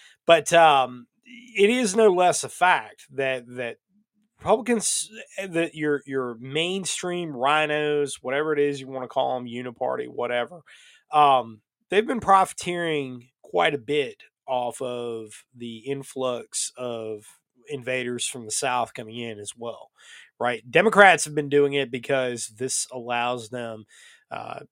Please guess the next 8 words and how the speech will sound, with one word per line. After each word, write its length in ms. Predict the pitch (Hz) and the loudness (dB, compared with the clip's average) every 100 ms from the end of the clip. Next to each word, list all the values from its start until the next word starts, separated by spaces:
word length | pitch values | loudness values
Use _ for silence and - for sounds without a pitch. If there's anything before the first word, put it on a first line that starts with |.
| _ 135 | _ -6
a 260 | 139 123 | -4 -4
very 580 | 113 113 139 139 131 120 - | -6 -2 0 0 -2 -10 -12
easy 500 | 160 165 147 156 143 | -8 -6 -6 -6 -4
voter 340 | 131 135 135 | -2 0 0
base 480 | 135 131 131 143 - | 0 -2 -2 -6 -8
to 60 | 110 | -8
draw 300 | 123 123 123 | -4 0 -2
upon. 360 | - 123 123 | -2 -8 -8